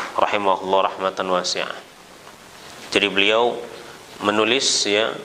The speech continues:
<clears throat> buku ini ketika beliau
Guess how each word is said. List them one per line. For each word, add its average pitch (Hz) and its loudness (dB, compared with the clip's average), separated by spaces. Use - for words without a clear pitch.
<clears throat> 92 0
buku 107 4
ini 113 2
ketika 104 0
beliau 104 0